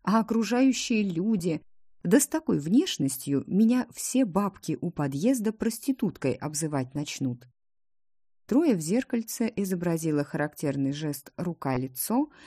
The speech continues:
закатила глаза и показательно взвыла. «Значит,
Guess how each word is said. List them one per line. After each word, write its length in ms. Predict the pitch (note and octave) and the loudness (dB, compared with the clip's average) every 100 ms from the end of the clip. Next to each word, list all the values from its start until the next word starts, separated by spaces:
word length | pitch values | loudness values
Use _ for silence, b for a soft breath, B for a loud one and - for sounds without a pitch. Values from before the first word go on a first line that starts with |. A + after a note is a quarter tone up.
| B B | B B
закатила 580 | E3+ G3 C4 - D4 F3 | -4 -2 -4 0 0 0
глаза 560 | D3 C#3 C#3+ F3+ D4+ D#4 | 0 -2 -2 -2 -2 0
и 120 | B3 D#4+ | -2 -2
показательно 1200 | - G#3 C#3+ C3+ - G3 A#3+ - G#3+ G3+ G#3 - | -2 -6 -6 -6 -2 -4 -4 -2 -2 -2 -4 -6
взвыла. 880 | E3 D3+ C#3 C#3 C3+ C3+ B2 B2 - _ _ _ _ _ _ _ _ _ _ _ - | -10 -8 -6 -6 -2 -2 -2 -6 -10 _ _ _ _ _ _ _ _ _ _ _ -2
«Значит, 600 | D#3 A#3 B3+ - B3 | 2 4 4 0 -2